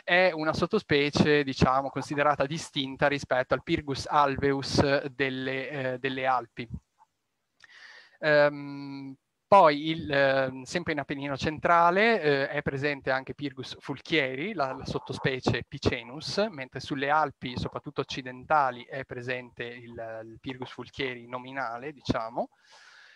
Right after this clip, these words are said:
E poi, eh, tra, ehm, sia sulle Alpi che nell'Appennino centrale è presente anche un, il Pyrgus serratule. Queste tre specie sono, ehm, sono, vi dicevo, molto, molto simili tra di loro, presentano dei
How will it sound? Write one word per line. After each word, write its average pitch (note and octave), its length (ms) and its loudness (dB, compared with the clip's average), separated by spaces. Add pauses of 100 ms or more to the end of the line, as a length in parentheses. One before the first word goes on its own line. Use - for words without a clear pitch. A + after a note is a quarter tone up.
(140)
E D4 80 -4
poi, G3 440 6
eh, C#3+ 540 2
tra, F3 340 4 (640)
ehm, B2+ 200 -14
sia E3 200 -2
sulle D3+ 220 -2
Alpi C3+ 380 0
che D#3 140 -4
nell'Appennino D#3+ 520 -6
centrale C#3+ 500 -2
è D#3 120 -8
presente C#3+ 560 -4
anche C3+ 560 -4
un, B2 580 -12
il C3 120 -20
Pyrgus D3+ 460 -10
serratule. B2 760 -6 (500)
Queste A#3 260 0
tre F#3+ 160 0
specie A3+ 320 -2
sono, E3 720 0
ehm, C3+ 1400 -6 (260)
sono, C3 800 -6
vi C3 80 -10
dicevo, C3 300 -6
molto, C3+ 340 -6
molto E3 240 -4
simili F#3+ 460 -6
tra C3 200 -4
di C#3+ 120 -6
loro, F#3 420 2
presentano D3 580 -2
dei C3+ 140 -6